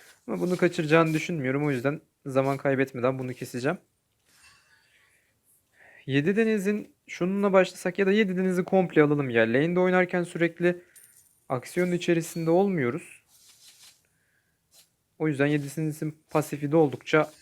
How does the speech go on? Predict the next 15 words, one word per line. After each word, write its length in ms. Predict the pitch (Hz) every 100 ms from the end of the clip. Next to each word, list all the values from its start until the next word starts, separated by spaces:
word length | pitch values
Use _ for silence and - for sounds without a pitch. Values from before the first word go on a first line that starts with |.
| _
adamlara 420 | 135 131 131 135
oynarız. 640 | 135 131 117 131 - - - _ _ - - _ _ _ _ _ _ _ _ _ _ _ _ _ _ _ _ _ _ _ _ _ _ _ _ _ _ _ _ _ _ _ 127 _ _ _ _ - - _ _ _ _ _ _
Güzel. 340 | 180 175 160 - _ _ _ _ _ _ _ _ _ _ -
Yani 200 | 135 131
adam 340 | 139 190 220
fazla 480 | - - 160 180 208
vurmadan 460 | 254 247 156 131 127
bile 160 | 196
çok 220 | 202 208
fazla 280 | - 147 135
hasar 240 | 147 214 226
vurabiliyor. 480 | 226 208 180 127
Çünkü 300 | 120 180 180
change 340 | - 247 175 -
yani. 280 | 120 113 117